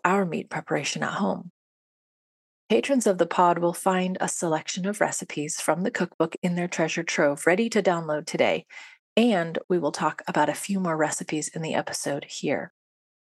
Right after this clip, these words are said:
Patrons can also check their private podcast feed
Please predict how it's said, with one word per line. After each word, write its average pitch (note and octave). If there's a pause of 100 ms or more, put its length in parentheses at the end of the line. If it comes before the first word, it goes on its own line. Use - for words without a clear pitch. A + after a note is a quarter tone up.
(260)
Patrons F#3
can -
also F3+
check -
their F3+
private F3+
podcast -
feed D#3